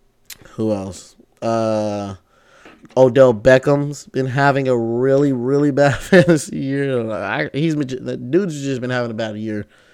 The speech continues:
He, you guys should leave that Browns team. I'm sorry. And don't worry, we gonna get to you, Browns.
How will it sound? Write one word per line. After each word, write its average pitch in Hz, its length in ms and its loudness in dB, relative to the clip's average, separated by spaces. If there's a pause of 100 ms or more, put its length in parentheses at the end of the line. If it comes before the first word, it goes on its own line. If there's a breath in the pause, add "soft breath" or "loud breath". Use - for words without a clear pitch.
(160 soft breath)
He, 139 300 -4 (580 loud breath)
you - 60 -14
guys 160 160 0
should 139 80 0
leave 131 160 2
that 113 160 -2
Browns 104 340 -6
team. 104 120 -10
I'm 110 120 -12
sorry. 104 340 -8
And 107 100 -10
don't 143 180 0
worry, 127 120 -6
we 120 140 -2
gonna 135 200 -2
get 123 160 -4
to - 120 -10
you, 113 140 -2
Browns. 104 460 -12